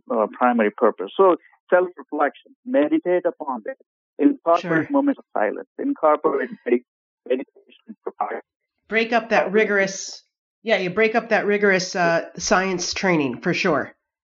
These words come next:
Speaker 1: Right, you break it. Okay, so, uh, I will only, uh, cater or see, uh, what, uh, what is being measured. So get away from, uh, trying to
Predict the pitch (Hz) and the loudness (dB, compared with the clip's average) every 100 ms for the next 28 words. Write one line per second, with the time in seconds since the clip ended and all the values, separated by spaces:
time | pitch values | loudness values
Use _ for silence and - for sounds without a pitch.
0 | _ - - - - - - 165 214 - | _ -2 -2 -2 -2 4 4 4 0 -4
1 | _ _ _ _ - 311 - 135 123 - | _ _ _ _ -2 0 2 0 0 4
2 | 156 - _ - - - - - 165 156 | 4 4 _ -10 -8 -4 0 2 4 2
3 | - 311 185 175 175 320 _ _ _ - | 2 0 4 4 4 0 _ _ _ -10
4 | 117 113 - - 160 156 151 139 127 - | -6 -4 -4 2 4 6 6 6 4 -2
5 | _ 117 117 110 - 180 170 147 131 - | _ 2 2 0 0 2 4 2 0 -6
6 | _ _ - 120 117 113 - - - 120 | _ _ -4 0 0 0 -4 -18 -8 0
7 | 135 135 _ - 117 - 113 - 147 156 | 0 0 _ -4 -4 -4 -8 -4 2 4
8 | 147 - 127 117 117 123 - 92 - _ | 4 2 2 2 2 0 0 -8 -10 _
9 | _ _ - 156 - _ - 226 - - | _ _ 0 0 0 _ 4 4 4 -2
10 | 143 143 196 190 185 156 127 123 120 120 | 0 4 4 4 2 -2 0 -2 -6 -20
11 | _ _ _ - 123 120 - - 185 196 | _ _ _ -10 -6 -6 -8 -2 0 2
12 | 175 147 127 123 | 4 8 8 6